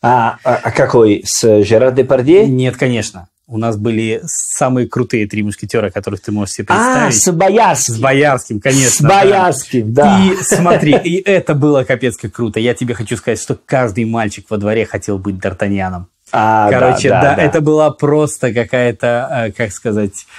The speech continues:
Speaker 2: самая крутая роль в жизни, которую ты можешь себе
Speaker 1: Мгм.
Speaker 2: представить, это стать Д'Артаньяном хотя бы на
Speaker 1: Конечно,
Speaker 2: какое-то время.
Speaker 1: конечно.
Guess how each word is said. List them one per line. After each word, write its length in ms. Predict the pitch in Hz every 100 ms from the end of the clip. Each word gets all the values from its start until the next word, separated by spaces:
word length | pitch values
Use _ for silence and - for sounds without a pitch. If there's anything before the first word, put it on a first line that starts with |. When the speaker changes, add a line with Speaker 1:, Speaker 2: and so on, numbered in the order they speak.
| - -
Speaker 2:
самая 440 | - 175 165 151
крутая 340 | 147 135 139
роль 200 | 131 135 117
в 40 |
жизни, 280 | 120 127 117
которую 320 | 117 117 117
ты 80 | 120
можешь 220 | 113 120
себе 100 | 135
Speaker 1:
Мгм. 80 | 110
Speaker 2:
представить, 480 | 104 - 120 107 101
это 240 | 127 104
стать 220 | 98 - 107
Д'Артаньяном 560 | 104 98 104 98 95
хотя 240 | 98 92 -
бы 60 |
на 60 | 107
Speaker 1:
Конечно, 220 | 98 90
Speaker 2:
какое-то 300 | - 104 90
время. 200 | 101 104
Speaker 1:
конечно. 500 | 101 95 85 - 90